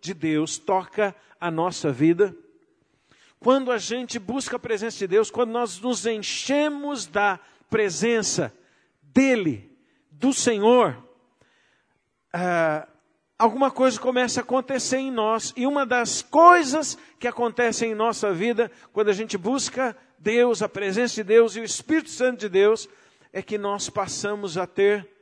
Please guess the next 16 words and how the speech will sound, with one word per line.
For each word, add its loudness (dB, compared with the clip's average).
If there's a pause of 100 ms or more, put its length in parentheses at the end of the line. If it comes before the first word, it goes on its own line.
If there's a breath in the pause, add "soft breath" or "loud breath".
(600)
uma -6
visão -2 (280 soft breath)
da -6
história -2
de -8
Deus 0
para -6
a -6
nossa -8
vida. -8 (560 soft breath)
Nós -6
começamos -2
a 0
sonhar 0 (320 soft breath)
com -2
coisas 0